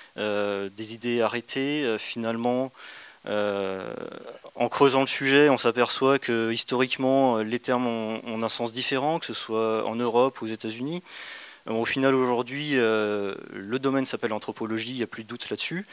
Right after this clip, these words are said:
Mais, euh, donc j'ai repris l'article et éclairci en disant, euh, pourquoi on, on avait défini l'anthropologie, à quelle époque, euh, à quel moment on avait dit anthropologie ou dans quel pays. Et après, arriver, euh,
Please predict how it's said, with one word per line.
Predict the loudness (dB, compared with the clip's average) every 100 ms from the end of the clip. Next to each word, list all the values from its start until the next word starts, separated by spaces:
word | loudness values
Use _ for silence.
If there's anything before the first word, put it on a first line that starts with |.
| -18 -16 -18 -16
Mais, | -4 2 4
euh, | 6 6 4
donc | 0
j'ai | -4 0 2
repris | 2 0 -2 0
l'article | 0 0 -6 -6 -4 -2
et | 2 2 2
éclairci | 2 0 0 0 -2 -2
en | -4
disant, | -2 -2 0 2 2 2
euh, | -2
pourquoi | -8 -8 -2 2 2 0
on, | -2 -4 -6
on | -6
avait | -6 -6
défini | -6 -6
l'anthropologie, | -6 -8 -6 -4 -2 -2 -2 -2 -2
à | 0
quelle | 0
époque, | 0 0 0 0 -6 -10 -16 -14 -16 -20 -6
euh, | 0 0
à |
quel | 2 0
moment | 2 2 0
on | 0
avait | -2 -6
dit | -6
anthropologie | -8 -6 -6 -2 -2 -4 -8 -6
ou | -2
dans | -2
quel | -2 -4
pays. | -4 -6 -6 -18 -20 -18 -18 -16 -2
Et | -2
après, | 0 2 4
arriver, | 4 4 0 -2 0 2
euh, | 2 0 -2 -4 -4